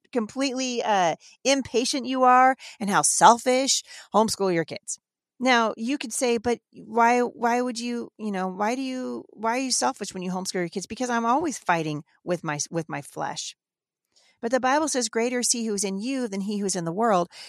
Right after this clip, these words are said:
And this thing that you're dealing with, the anger that you're dealing with, when you say you feel like you have no control, absolutely not true. The Bible teaches you that you,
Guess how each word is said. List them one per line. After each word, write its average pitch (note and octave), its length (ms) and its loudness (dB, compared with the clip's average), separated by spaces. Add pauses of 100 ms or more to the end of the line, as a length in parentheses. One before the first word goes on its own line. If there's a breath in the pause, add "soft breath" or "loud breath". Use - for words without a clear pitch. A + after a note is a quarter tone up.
(140 loud breath)
And A3 200 0
this G#3+ 200 4
thing C4+ 260 0
that C4 120 -4
you're G#3 140 -2
dealing G3 300 -6
with, A3+ 140 -8
the F#3 180 -6
anger G#3+ 300 -4
that A3+ 120 -6
you're A#3+ 160 -6
dealing A#3+ 360 -6
with, A#3+ 200 -6
when G3 140 -6
you G#3 180 -6
say A3 140 -2
you G3+ 160 -4
feel G#3 200 -6
like G#3+ 160 -6
you G3 100 -6
have F#3+ 160 -4
no F3+ 160 -4
control, D#3+ 500 -2
absolutely G#3 880 -2
not E3+ 240 -4
true. D3+ 380 -6 (340 loud breath)
The - 80 -8
Bible G#3 300 0
teaches A#3 360 -8
you G#3 180 -4
that F3+ 200 -6
you, A3+ 400 -8